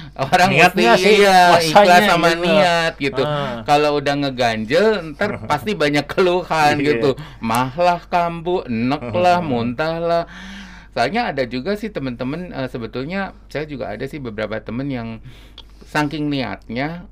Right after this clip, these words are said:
Speaker 1: waktu itu keadaannya C D four-nya di bawah dua ratus,
Speaker 2: Mhm.
Speaker 1: sebetulnya tidak memenuhi
Speaker 2: Memenuhi
Speaker 1: syarat,
Speaker 2: syarat.
Speaker 1: tapi dia niat
Speaker 2: Niat puasa.
Speaker 1: banget.
Speaker 2: Heeh.
Speaker 1: Kita kan nggak bisa menghalangi orang yang niat,
Speaker 2: Iya,
Speaker 1: ya.
Speaker 2: iya,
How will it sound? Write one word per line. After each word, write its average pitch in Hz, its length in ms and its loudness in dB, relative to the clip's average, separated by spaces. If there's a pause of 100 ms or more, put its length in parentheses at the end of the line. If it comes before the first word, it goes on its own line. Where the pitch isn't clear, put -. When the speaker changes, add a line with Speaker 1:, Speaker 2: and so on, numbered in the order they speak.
(120)
Speaker 1:
waktu 123 260 -10
itu 139 140 -12
keadaannya 110 880 -6
C - 160 -12
D 113 120 -8
four-nya 113 380 -6
di 110 140 -10
bawah 160 400 -2
dua 110 260 -4
ratus, 101 540 -8
Speaker 2:
Mhm. 165 80 -10
Speaker 1:
sebetulnya 113 680 -4
tidak 101 440 -8
memenuhi 98 400 -10
Speaker 2:
Memenuhi 92 160 -16
Speaker 1:
syarat, 92 320 -6
Speaker 2:
syarat. 87 80 -10
Speaker 1:
tapi 123 320 -4
dia 117 220 -2 (260)
niat 139 400 -2
Speaker 2:
Niat 113 160 -2
puasa. 101 80 -4
Speaker 1:
banget. 98 480 -4
Speaker 2:
Heeh. 90 280 -14 (280)
Speaker 1:
Kita 139 240 -4
kan 226 160 -2
nggak 147 160 -2
bisa 131 160 -4
menghalangi 123 480 -4
orang 123 320 -4
yang 120 160 -6
niat, 135 340 -2
Speaker 2:
Iya, - 60 -12
Speaker 1:
ya. - 20 -6
Speaker 2:
iya, 113 200 -4